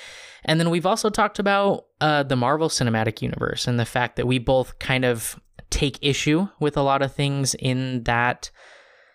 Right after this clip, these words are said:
expansive movie series. And today, I wanted to talk about something that kind of encompasses the conversations we've already had, but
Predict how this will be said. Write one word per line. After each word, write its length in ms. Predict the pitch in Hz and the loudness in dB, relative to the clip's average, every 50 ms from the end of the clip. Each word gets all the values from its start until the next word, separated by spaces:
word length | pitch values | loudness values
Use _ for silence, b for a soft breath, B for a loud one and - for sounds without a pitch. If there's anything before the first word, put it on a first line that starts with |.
| b b b b _ _ _ _ _ _ _ _ _ _ - - | b b b b _ _ _ _ _ _ _ _ _ _ -8 -6
expansive 960 | - - - - - 127 123 131 131 - - 139 131 127 123 123 120 - - | -2 -2 0 0 0 0 -2 0 0 0 0 2 2 2 0 -2 -4 -2 -2
movie 260 | 131 131 127 135 135 | 0 0 0 0 2
series. 640 | 123 - - 131 127 131 131 127 127 123 - - - _ _ _ _ _ _ _ _ _ _ _ _ _ _ _ _ _ - - - - | 2 2 2 0 0 0 -2 -2 -2 -2 -2 -4 -6 _ _ _ _ _ _ _ _ _ _ _ _ _ _ _ _ _ -20 -20 -6 -2
And 640 | 156 139 131 127 123 120 120 120 120 117 117 135 - _ _ _ _ _ _ _ _ _ _ _ - - - | 0 0 2 2 2 2 2 2 0 0 -2 -4 -6 _ _ _ _ _ _ _ _ _ _ _ -14 -8 -6
today, 920 | - 156 131 123 - - 214 247 269 220 160 143 135 135 135 139 156 147 B B B - | -4 -4 -4 -6 -4 -2 -2 2 2 4 4 4 4 2 2 0 0 -4 B B B -2
I 140 | - 147 147 | 0 0 2
wanted 280 | 147 151 160 170 170 160 | 2 2 0 0 0 0
to 60 | 156 | 0
talk 220 | - 180 180 170 | 0 0 0 0
about 160 | - 180 151 151 | 0 -2 -2 0
something 320 | - 175 165 - 165 147 | 0 0 0 0 2 2
that 160 | 139 - - | 2 0 0
kind 160 | - - 196 | 0 0 2
of 80 | 208 185 | 2 2
encompasses 920 | 165 135 - - - 160 160 - - 170 - - 175 170 160 160 165 160 B B B B B B B - | 2 0 0 0 0 0 0 0 0 -2 0 2 2 2 2 2 0 -2 B B B B B B B -6
the 80 | 151 | -6
conversations 720 | 151 - 165 151 147 147 143 - 151 147 139 - 151 147 131 | -4 -2 -2 0 0 0 0 0 0 -2 0 0 -2 -2 0
we've 140 | 139 131 127 | -2 0 0
already 300 | 131 127 127 123 127 123 | 2 2 2 2 0 -2
had, 440 | 117 - 135 123 120 120 123 123 B B B B B B B B B B - 135 | -2 -2 0 2 2 2 0 0 B B B B B B B B B B -10 -10
but 560 | 123 117 131 120 117 117 117 113 - - | -4 0 2 2 4 4 2 2 -2 -4